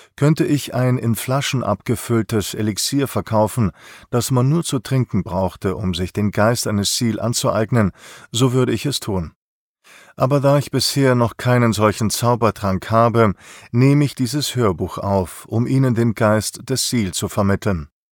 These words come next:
Es ist kein Zeichen für mangelnde Demut, wenn ich behaupte,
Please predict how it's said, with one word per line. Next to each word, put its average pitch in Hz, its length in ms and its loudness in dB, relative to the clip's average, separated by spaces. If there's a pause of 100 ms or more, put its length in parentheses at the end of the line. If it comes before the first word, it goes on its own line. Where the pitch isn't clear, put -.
(520)
Es 123 120 -2
ist 165 160 0
kein 151 240 2
Zeichen 135 520 0
für 110 200 0
mangelnde 98 540 2
Demut, 110 800 -2
wenn 90 120 -10
ich - 120 -14
behaupte, 98 540 0